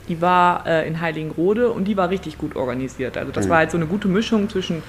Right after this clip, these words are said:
Speaker 1: halt richtigen B V D K, Kraft-3-Kampf und halt Show.
Speaker 2: Mhm.
Speaker 1: Das war echt gut organisiert und man konnte sich das richtig gut angucken.
Speaker 2: Mhm. Ja, also, also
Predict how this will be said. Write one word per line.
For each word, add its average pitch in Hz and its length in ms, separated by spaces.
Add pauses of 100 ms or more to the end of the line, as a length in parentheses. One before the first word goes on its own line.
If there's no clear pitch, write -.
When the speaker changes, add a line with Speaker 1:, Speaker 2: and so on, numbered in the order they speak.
(220)
Speaker 1:
halt 156 340
richtigen 180 320
B 160 80
V 147 200
D - 80
K, 208 400 (200)
Kraft-3-Kampf 185 760 (160)
und 185 320
halt 156 240 (460)
Show. 113 360 (540)
Speaker 2:
Mhm. 110 320
Speaker 1:
Das 165 200
war 165 160
echt - 160
gut 165 220
organisiert 147 480
und 143 280 (260)
man 156 120
konnte 185 180
sich 160 80
das 139 140
richtig 147 200
gut 147 120
angucken. - 480 (640)
Speaker 2:
Mhm. 98 240 (480)
Ja, 175 140
also, 135 180
also 131 140